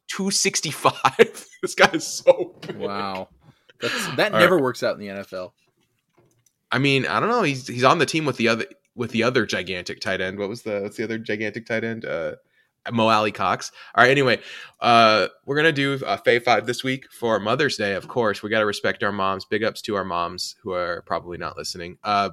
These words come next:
Speaker 1: but the, uh, <laughs> the, the moms out there, thanks for holding it down. We're gonna do our top Fave Five movie moms. So, uh, Kevin, you want, I'm gonna Kevin go first. Kevin,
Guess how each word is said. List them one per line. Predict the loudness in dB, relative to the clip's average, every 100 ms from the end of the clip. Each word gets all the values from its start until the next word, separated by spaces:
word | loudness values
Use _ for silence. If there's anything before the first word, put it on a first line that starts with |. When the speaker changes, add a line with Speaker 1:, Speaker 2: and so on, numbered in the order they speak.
| -4
Speaker 1:
but | -4 -4
the, | -4 -4 -2
uh, | -4 -4 -10 -14 -18 _
<laughs> | _ _ _ _ -8
the, | -6 -4 -8 -12 -20 _ _ _
the | -6
moms | 0 4 4 2 -6 -4
out | -2 -2
there, | 0 2 0 -2 -8 _ _ -20 -8
thanks | -8 -6
for | -6
holding | -6 -6
it | -8
down. | -4 -4 -2
We're | -2
gonna | 0
do | 0
our | -2
top | -4 -6
Fave | -6 -4
Five | 0 0 -2
movie | -6 -8 -8
moms. | -8 -4 -4 -6 -8 -10 -10 _ _ _ _ _ _
So, | -4 -2 0
uh, | 0 -2 -6 _ _ _ _ _ _ -4
Kevin, | 2 4
you | 4
want, | -2 -2
I'm | -2
gonna | -2
Kevin | 0 -2
go | -2
first. | -10 -12 -4
Kevin, | 4 4 4